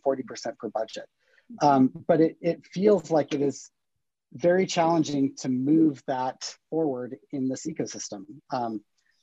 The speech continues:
and, and so I think that that, um, that has created a lot of conversation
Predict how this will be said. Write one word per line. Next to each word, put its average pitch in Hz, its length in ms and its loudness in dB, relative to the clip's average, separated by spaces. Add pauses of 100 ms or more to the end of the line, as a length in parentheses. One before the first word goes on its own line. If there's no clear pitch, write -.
(200)
and, 117 240 -6 (140)
and 123 300 0
so 143 280 4
I 135 100 6
think 151 200 0
that 156 140 0
that, 160 360 4 (600)
um, 127 360 -2 (580)
that 185 200 4
has 170 360 -4 (640)
created 165 680 -4
a 147 80 -6
lot 139 580 -4
of 131 420 -8
conversation 147 800 -8